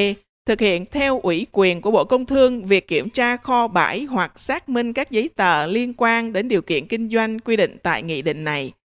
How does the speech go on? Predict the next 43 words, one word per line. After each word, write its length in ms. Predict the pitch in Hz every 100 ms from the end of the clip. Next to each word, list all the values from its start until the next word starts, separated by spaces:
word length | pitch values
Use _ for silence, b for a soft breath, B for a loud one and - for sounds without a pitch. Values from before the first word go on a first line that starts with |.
| _ _ _
D. 120 | 190 202 202 196 _ _ -
Thông 200 | 277 254
báo 280 | 214 208 269
đến 160 | 226
Bộ 120 | 247 -
Công 220 | 247 240
Thương 340 | 247 240 233
trường 220 | 226 214
hợp 220 | 202 180 -
phát 200 | 339 -
sinh 340 | 277 254 247
các 260 | 254 349 -
vụ 360 | 185 170 113
vi 220 | 196 262
phạm 300 | 254 196 147
quy 120 | 185 302
định 300 | 190 - 160
về 240 | 180 170 156
kinh 320 | - 240 233
doanh 280 | 247 233 226
tạm 340 | 190 110 170
nhập, 220 | 170 156 _
tái 220 | 170 165
xuất, 260 | 247 294 392 _ -
chuyển 240 | 139 160
khẩu 260 | - 131 156
trên 180 | 233
địa 100 | 220
bàn 340 | 170 165 147 139
để 260 | - 151 135
phối 240 | - 190
hợp 260 | 262 160 -
xử 180 | - 143
lý. 320 | 160 202 294 _ _ _ _ _ _ -
Điều 240 | 220 208
ba 140 | 240
mươi 120 | 240 233
bốn, 240 | 190 233 - _ _ _
Tổng 240 | 190 - 190
cục 280 | 214 - -
Hải 240 | 185 127
quan. 380 | - 214 208 208 _ _ _ _ 196
Một, 300 | 175 156